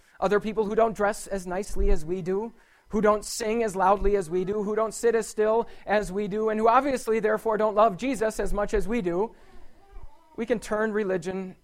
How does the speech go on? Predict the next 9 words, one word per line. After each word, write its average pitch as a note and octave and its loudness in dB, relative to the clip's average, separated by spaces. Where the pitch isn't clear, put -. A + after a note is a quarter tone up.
into E3 -10
work, C3 -6
but D3+ -8
rest F3 -8
assured, D3 -6
that's - -14
not E3 -6
the D3 -10
intent. - 0